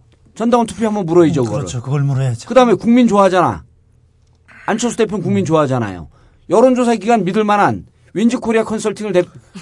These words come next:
Speaker 1: 포함해서 <laughs> 여론조사 기관 세 개를 해야 돼. 두 개는 안 돼, 짝수는 안 되니까. 세 개를 찍어갖고 국민들에게 묻자. 새누리당이 저렇게 약속을 안 지키는데 우리도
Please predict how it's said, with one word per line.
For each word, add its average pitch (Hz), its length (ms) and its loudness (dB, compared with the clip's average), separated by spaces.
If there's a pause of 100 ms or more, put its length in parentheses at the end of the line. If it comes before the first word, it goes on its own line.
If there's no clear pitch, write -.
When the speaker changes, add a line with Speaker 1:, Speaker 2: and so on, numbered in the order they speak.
(180)
Speaker 1:
포함해서 214 640 2
<laughs> - 380 -14
여론조사 247 440 2
기관 233 200 -2
세 220 180 -2
개를 220 200 0
해야 220 160 -2
돼. 196 140 -2
두 190 120 -8
개는 190 180 0
안 160 80 0
돼, 156 160 -2
짝수는 190 360 -6
안 143 100 -2
되니까. 131 360 -6 (300)
세 262 180 -4
개를 269 140 0
찍어갖고 220 760 -2 (280)
국민들에게 269 440 0
묻자. 160 600 0 (1000)
새누리당이 277 420 0
저렇게 214 720 -4
약속을 185 300 -4
안 175 120 0
지키는데 185 360 -6
우리도 220 520 -2